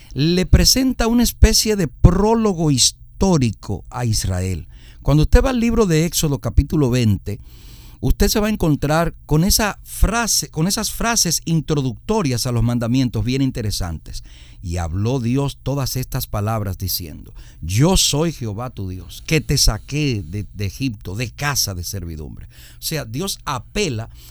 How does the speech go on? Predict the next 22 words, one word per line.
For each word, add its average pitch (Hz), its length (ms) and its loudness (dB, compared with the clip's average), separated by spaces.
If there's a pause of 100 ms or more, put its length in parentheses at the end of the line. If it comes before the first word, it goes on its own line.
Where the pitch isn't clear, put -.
(200)
a 143 100 -2
la 147 140 -2
realidad 139 680 -2 (460)
de 135 360 -2
cómo 285 480 4
Dios 160 480 0
ha 147 80 -2
sido 180 280 0
bueno 226 440 4
con 143 220 4
ellos, 120 440 2 (280)
cómo 240 260 6
Dios 190 260 4
los 147 160 4
sacó 170 500 6
de 180 100 4
Egipto, 131 480 0
cómo 185 240 0
Dios 165 220 0
les 107 260 0
dio 156 220 6
libertad, 151 640 2